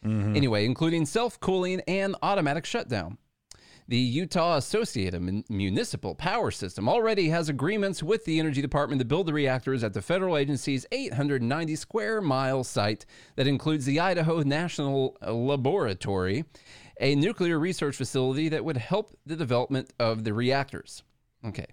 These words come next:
Speaker 2: so the D O E has spent more than four hundred million dollars of your money since twenty fourteen to hasten the, to hasten the development of small modular reactors, or S M Rs. So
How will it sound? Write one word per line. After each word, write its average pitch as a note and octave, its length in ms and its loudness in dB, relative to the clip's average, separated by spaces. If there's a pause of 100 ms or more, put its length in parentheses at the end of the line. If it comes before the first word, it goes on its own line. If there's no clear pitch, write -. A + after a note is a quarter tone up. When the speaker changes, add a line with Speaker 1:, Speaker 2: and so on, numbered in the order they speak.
(100)
Speaker 2:
so - 220 -4
the A#2+ 100 2
D E3+ 180 2
O G3 120 4
E F#3 60 4
has E3+ 100 0
spent F#3+ 180 0
more E3 160 2
than E3 140 2
four B3 260 -2
hundred F3+ 260 0
million C4+ 520 2
dollars G#3 540 2
of F#3 120 -2
your F#3 140 0
money C#3+ 260 2
since D3 220 -2
twenty D3+ 220 -2
fourteen F#3 600 -2
to E3 80 -2
hasten F#3+ 400 -2
the, E3 160 -4 (320)
to G3+ 160 2
hasten F3+ 540 0
the A2 80 -2
development G#2+ 760 0
of A#2 100 -2
small C#3 600 0
modular B2+ 440 2
reactors, A#2 680 0 (400)
or A#2 260 0
S C3+ 200 0
M A#2+ 120 2
Rs. A2 460 0 (320)
So - 400 0